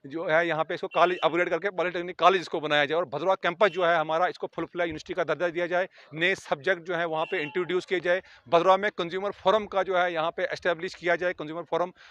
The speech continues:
और हमने जनाब आली यहाँ पे जो tower line है डोडा से लेके भदरवा तक, कहा कि इसको tower line बनाया जाए ताकि इंट्रा-, इनअपरेटेड जो हमारे को यहाँ water जो, ये जो electricity है वो हमें मिल सके। हमने यहाँ पे district की बात की कि हमारे विकार की खातिर, हमारी बका की खातिर हमें जो है district दिया जाए, क्योंकि district ही हमारी एक डिमांड है, वही हमें बचा सकता है। अगर कुछ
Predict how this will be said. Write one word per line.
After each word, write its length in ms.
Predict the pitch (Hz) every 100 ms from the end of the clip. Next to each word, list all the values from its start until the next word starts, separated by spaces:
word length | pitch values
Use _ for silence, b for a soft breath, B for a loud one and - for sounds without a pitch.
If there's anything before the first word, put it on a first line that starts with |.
| b -
और 180 | 175
हमने 260 | 180 175 190
जनाब 260 | 185 180 185
आली 240 | 180 185
यहाँ 220 | 180 170
पे 120 | 170
जो 120 | 175 190
tower 340 | - 165 202
line 280 | 185 185 185
है 80 | 180
डोडा 280 | 160 165
से 120 | 170 180
लेके 220 | 170 190
भदरवा 260 | 143 180
तक, 160 | 170 143 - -
कहा 160 | 165 160
कि 100 | 170
इसको 160 | 165 185
tower 320 | - 156 170
line 220 | 170 175
बनाया 280 | 147 160 175
जाए 240 | 170 175
ताकि 500 | 185 - - 170 170
इंट्रा-, 440 | - 214 185 202 196
इनअपरेटेड 560 | 214 180 175 175 208
जो 140 | 170 190
हमारे 280 | 180 185
को 100 | 185
यहाँ 160 | 190 180
water 340 | 156 160 175
जो, 340 | 165 180 170 160
ये 220 | 156 165
जो 140 | 170 175
electricity 500 | 165 190 - 165 175
है 160 | 170 190 b -
वो 160 | 185 220
हमें 240 | 202 214
मिल 180 | 190 190
सके। 320 | 190 175 208 - b b
हमने 220 | 185 196
यहाँ 180 | 208 202
पे 100 | 208
district 380 | 175 185 233 180
की 100 | 208
बात 280 | 170 175 175
की 100 | 190
कि 100 | 190
हमारे 340 | 156 165 190
विकार 360 | 147 143 175 190
की 80 |
खातिर, 320 | 185 165 185 175
हमारी 320 | 160 165 175
बका 260 | 151 180
की 120 | 180 180
खातिर 300 | 160 160 165
हमें 200 | 160 165
जो 120 | 170
है 100 | 170
district 360 | 135 - 208
दिया 200 | 160 180
जाए, 260 | 165 175 202
क्योंकि 560 | - - - 196 196 202
district 360 | 170 - 208
ही 80 | 226
हमारी 400 | 190 185 196 202
एक 140 | 196
डिमांड 320 | 160 170 185 196
है, 60 |
वही 200 | 156 214
हमें 180 | 185 190
बचा 220 | 156 185
सकता 240 | 185 170 196
है। 60 |
अगर 80 | 196
कुछ 200 | 226 202